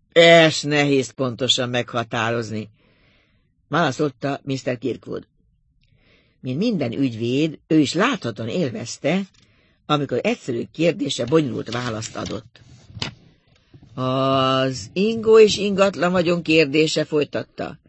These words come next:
„Sitaford House mellett Trevelyan kapitánynak ingatlanai vannak,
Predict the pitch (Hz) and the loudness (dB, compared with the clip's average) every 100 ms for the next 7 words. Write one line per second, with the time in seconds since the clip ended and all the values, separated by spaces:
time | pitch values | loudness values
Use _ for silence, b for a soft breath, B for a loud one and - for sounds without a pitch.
0 | b b b b - 160 156 165 165 156 | b b b b -4 0 2 2 2 2
1 | 156 180 202 180 196 190 196 190 180 190 | 6 8 8 6 4 6 4 4 4 4
2 | 185 180 170 170 165 160 151 156 151 139 | 6 6 6 0 0 0 0 0 -2 -2
3 | 202 247 240 165 151 147 139 139 139 135 | 2 2 2 2 2 2 2 0 -2 -2
4 | 190 - | -4 -6